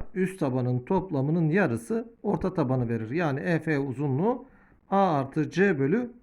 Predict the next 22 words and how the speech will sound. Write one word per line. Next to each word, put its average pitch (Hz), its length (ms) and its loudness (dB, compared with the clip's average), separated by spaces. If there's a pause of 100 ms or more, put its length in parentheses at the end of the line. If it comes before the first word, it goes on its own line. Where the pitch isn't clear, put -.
(140)
ikidir. 117 540 -2 (680)
Burası 185 240 2
sekiz 226 300 0
ise 226 300 0 (300)
K 160 200 4
F 233 160 4
uzunluğu 220 380 2
bunun 233 120 0
yarısı 226 380 2
kadar 143 240 0
olur. 190 220 0 (200)
O 196 120 0
zaman 139 320 0
burası 202 400 -2 (520)
dört 180 280 2
santimdir. 113 640 -6 (640)
Biz 151 180 0
orta 165 280 0
tabanı 143 360 0
biliyoruz. 160 460 0
E 143 200 0
F, 190 360 -2